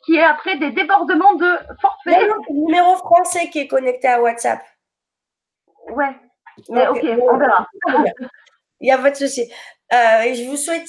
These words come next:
Speaker 2: une, euh, très, très belle soirée. Euh, plein de lumière à vous. Euh, merci, euh, à Fanny. Merci à vous, euh, d'avoir été, euh, présent et, euh, plein de lumière et puis continuer, euh,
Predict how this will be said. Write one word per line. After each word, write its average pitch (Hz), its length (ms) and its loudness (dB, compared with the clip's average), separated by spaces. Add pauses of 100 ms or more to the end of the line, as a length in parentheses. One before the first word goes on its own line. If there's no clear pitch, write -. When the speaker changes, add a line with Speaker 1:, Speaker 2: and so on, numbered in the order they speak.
(120)
Speaker 2:
une, 269 240 -12
euh, 233 540 2 (100)
très, 320 160 -2
très 320 160 -2
belle 294 180 2
soirée. 262 440 0 (340)
Euh, 220 320 2
plein 262 240 -4
de 247 60 -12
lumière 269 360 -2
à 254 140 2
vous. 254 420 -10 (100)
Euh, 214 160 -2
merci, 233 880 -10 (600)
euh, - 20 2
à 202 420 2
Fanny. 247 680 -6
Merci 214 400 -8
à 240 80 0
vous, 233 280 -6
euh, 233 60 -2 (260)
d'avoir 208 300 0
été, 214 420 -4
euh, 185 100 -2
présent 233 580 0 (220)
et, 208 420 0
euh, 196 480 0
plein 240 340 -4
de 233 60 -12
lumière 233 480 -4
et 220 140 -4
puis 202 180 -18
continuer, 220 680 -4
euh, 196 140 -2